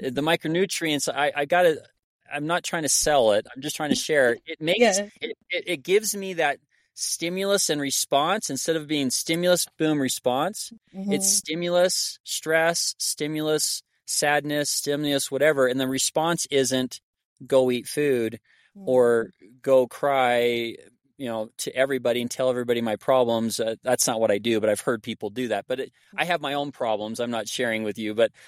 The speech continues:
Speaker 2: Yeah.
Speaker 1: it's, uh, it, it's not, it's, it's a buffer.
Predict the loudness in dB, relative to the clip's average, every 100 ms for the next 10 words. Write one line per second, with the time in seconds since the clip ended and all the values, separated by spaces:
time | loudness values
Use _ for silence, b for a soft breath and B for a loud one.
0 | B 0 2 2 2 4 2 0 -8 _
1 | _ _ _ 0 0 0 -4 -2 -2 0
2 | 0 -2 -6 -2 -2 2 0 0 -4 -6